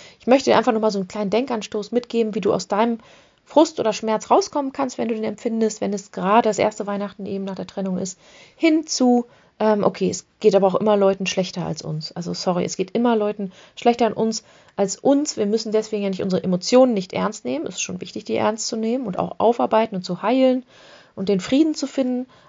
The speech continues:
Aber, ähm, es gibt trotzdem Menschen, denen es schlechter geht, für die wir in unserer westlichen Welt hier im sicheren Land super da sein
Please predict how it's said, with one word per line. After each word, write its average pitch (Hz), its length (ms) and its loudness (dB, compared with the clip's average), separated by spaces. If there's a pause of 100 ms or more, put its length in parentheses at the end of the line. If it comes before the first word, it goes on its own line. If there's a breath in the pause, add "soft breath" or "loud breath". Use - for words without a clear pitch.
Aber, 208 600 4
ähm, 196 400 -4 (720)
es 185 120 -6
gibt 190 140 -2
trotzdem 196 380 0
Menschen, 180 280 -2
denen 185 120 -2
es - 60 -14
schlechter 185 280 -2
geht, 240 280 2
für - 120 -8
die 185 240 -4
wir 202 280 6 (640 soft breath)
in 214 120 -2
unserer 285 360 6
westlichen 233 500 -2
Welt 214 260 2
hier 208 340 -6 (180)
im 202 140 -4
sicheren 233 340 -2
Land 202 300 -4
super 196 260 -4
da 180 180 0
sein 175 260 0